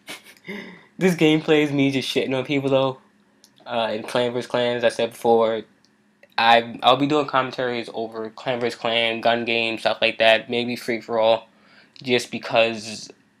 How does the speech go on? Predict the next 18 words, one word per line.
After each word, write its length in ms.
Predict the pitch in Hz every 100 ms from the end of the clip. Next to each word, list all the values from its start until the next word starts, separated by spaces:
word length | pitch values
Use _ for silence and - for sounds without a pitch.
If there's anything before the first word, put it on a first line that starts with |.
| _ _ _
whenever 360 | 123 131 147 147
I 100 | 139
play 260 | - 135
Domination 640 | 135 120 120 117 123 117 113
or 60 | 110
Kill 200 | 123 117
Confirmed 440 | 117 - 117 113
or 60 | 101
Team 240 | 123 110
Deathmatch, 640 | 107 - 120 117 110 - - _ - - -
it's 280 | 127 123 -
usually 400 | 123 120 113 117
with 260 | 110 110
friends, 640 | - - 117 123 131 135 - - -
and 380 | - - - - _ _ _ - _ -
it's 360 | - 135 -
not 260 | 160 151 143
really 500 | 131 127 120 113 -